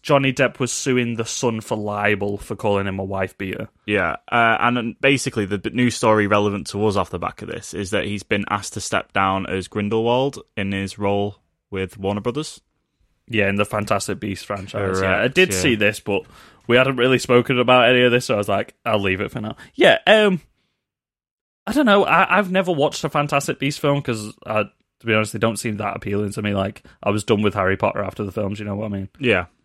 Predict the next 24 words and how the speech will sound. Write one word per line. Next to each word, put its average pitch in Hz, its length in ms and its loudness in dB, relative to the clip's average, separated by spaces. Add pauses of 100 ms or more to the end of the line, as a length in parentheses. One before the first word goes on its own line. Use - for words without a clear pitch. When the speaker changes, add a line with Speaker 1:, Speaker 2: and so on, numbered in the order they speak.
(440)
Speaker 2:
Yeah, 98 220 0
I 98 60 4
get 95 180 2
it. 90 140 2
Speaker 1:
Um, 92 260 -10
or 110 240 4
after 101 300 0
the, 95 260 -2
the - 80 -8
Harry 95 220 -6
Potter 101 360 -2 (260)
storyline. 92 680 -4 (200)
Speaker 2:
Mm-hmm. 98 420 4
Speaker 1:
Um, - 80 -16 (420)
and 107 100 0
also 101 280 2
they 98 100 4
took - 380 -6
one 101 420 2
tiny 101 380 -4
short 101 300 -4
story 101 360 0
from 98 280 -4
a, 98 180 0